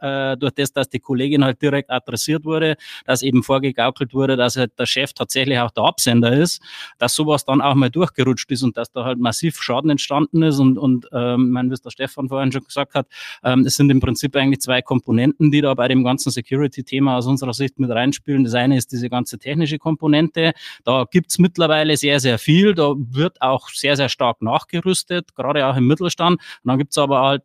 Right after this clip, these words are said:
noch diese soziale Komponente, die menschliche Komponente. Und häufig ist es halt so, wenn man sich dann solche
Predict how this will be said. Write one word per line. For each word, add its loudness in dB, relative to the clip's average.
noch 2
diese 0
soziale -2
Komponente, -2
die -8
menschliche -2
Komponente. -2
Und 0
häufig 2
ist 2
es 0
halt 0
so, 0
wenn 4
man 2
sich 0
dann 0
solche -2